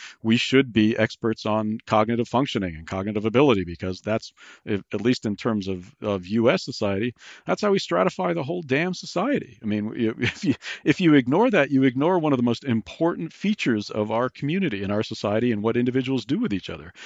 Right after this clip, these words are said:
And so I think a personality psychologist should know about that. You should know about personality traits in the Big Five. You should know about motivations. You should know about narratives, life stories, and the way people put their, their narrative together.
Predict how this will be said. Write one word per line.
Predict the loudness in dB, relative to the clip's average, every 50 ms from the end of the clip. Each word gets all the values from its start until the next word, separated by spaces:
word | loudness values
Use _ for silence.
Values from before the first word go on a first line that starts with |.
| -18 -18 -14 -8
And | -4 -4 -2 2
so | 2 2 2 2 0 0
I | 2 2
think | 4 4
a | 4
personality | 2 0 0 2 2 2 0 0
psychologist | 0 -2 -2 -2 -2 -2 -2 -4 -6
should | -8 -6 -2 2 2 2 2 0
know | -4 -4 -4 -10
about | -12 -12 -14 -12 -10
that. | -10 -10 -10 -12 _ -18 -20 -20 -18 -10 -4
You | -2 0 0
should | 0 0 4 4 6 6 6
know | 6 4 4
about | 4 2 0 -2 -2
personality | -2 -4 -4 -4 -6 -8 -8 -8 -8 -10
traits | -8 -8 -10 -10 -10 -10
in |
the | -12 -10
Big | -10 -10 -10
Five. | -8 -8 -8 -8 -6 -6
You | -6 -4
should | -2 0 2 4 4 4 4
know | 0 0 0
about | -2 -2 -4 -6 -6
motivations. | -4 -6 -6 -6 -6 -8 -8 -8 -8 -10 -10 -10 -10 -10
You | -10 -8
should | -8 -6 -2 0 2 2 2
know | 0 -2 -2
about | -4 -6 -6 -8 -8 _ -14 -20 -18 -16 -10 -2
narratives, | 4 6 6 8 6 6 2 -2 -4 -6
life | -4 -2 -2 -2
stories, | -2 -4 -6 -6 -4 -4 -4 -4 -4 -6
and | -8
the | -8
way | -6 -8 -8
people | -6 -8 -10 -10 -10 -14
put | -12 -14 -14 -12
their, | -10 -12 -12 -12 -14 -14
their | -14 -12 -12 -12 -12
narrative | -12 -12 -12 -12 -12 -14
together. | -18 -16 -10 -10 -8 -8 -8 -10 -12 -14